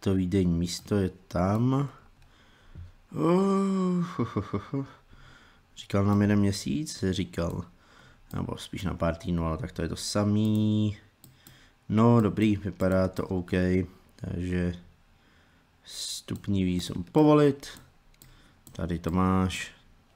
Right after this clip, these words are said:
A ahoj. No, no, no, dneska se nám zatím moc nedaří teda. Ani ten den třináct nebyl zrovna úplně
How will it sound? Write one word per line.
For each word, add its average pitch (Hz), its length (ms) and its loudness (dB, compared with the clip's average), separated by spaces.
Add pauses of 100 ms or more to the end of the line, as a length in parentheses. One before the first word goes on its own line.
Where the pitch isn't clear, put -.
(960)
A 85 80 -6
ahoj. 85 420 0 (160)
No, 127 400 6 (200)
no, 110 360 4 (100)
no, 101 300 2
dneska 98 300 -2
se - 160 -2
nám 95 160 4
zatím 98 200 0
moc 95 140 2
nedaří 92 380 4
teda. 87 240 2 (1040)
Ani 90 240 -2
ten 92 200 2
den 90 140 2
třináct 90 360 2
nebyl 92 260 2
zrovna 95 360 2
úplně 101 480 2